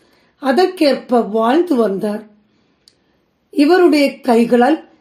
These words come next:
நிறைய வல்ல செயல்கள் நடைபெற்றன. தீராத நோயினால் பாதிக்கப்பட்டவர்கள் இவரிடத்தில் வந்தபோது, இவர் தனது கைகளை வைத்து ஜெபித்த போது, அவர்கள் நோய் நீங்கி நலமடைந்தார்கள்.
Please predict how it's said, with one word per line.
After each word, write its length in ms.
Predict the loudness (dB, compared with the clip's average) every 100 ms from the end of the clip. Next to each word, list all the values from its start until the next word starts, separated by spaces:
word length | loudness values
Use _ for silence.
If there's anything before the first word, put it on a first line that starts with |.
| _
நிறைய 400 | -2 2 4 4
வல்ல 280 | 2 2 0
செயல்கள் 560 | 0 -2 0 2 2 2
நடைபெற்றன. 920 | 0 -2 -2 -2 -4 -4 -6 -6 -10 _ _ _ _ _ _ _ _
தீராத 520 | 0 2 2 2 2
நோயினால் 720 | 4 4 4 4 2 0 -4 -6
பாதிக்கப்பட்டவர்கள் 1160 | -2 -2 0 -2 -2 -4 -4 -2 -4 0 -2 -2 _ _ _ _ -6
இவரிடத்தில் 720 | -2 0 2 0 2 2 4
வந்தபோது, 840 | 4 2 2 2 2 2 -2 -4 _ _ _
இவர் 560 | -2 0 2 -2 -4 -14 _ _
தனது 420 | -2 0 2 0 -2
கைகளை 540 | -2 -2 2 2 2
வைத்து 420 | 2 0 0 -4
ஜெபித்த 600 | -2 0 0 0 -2 -2
போது, 440 | -2 -2 -2 -4 -10 _ _ _
அவர்கள் 540 | -4 0 0 2 2
நோய் 340 | 2 4 4
நீங்கி 420 | 4 4 2 0 -2
நலமடைந்தார்கள். 1080 | 0 0 2 2 0 -2 -2 -2 -4 -8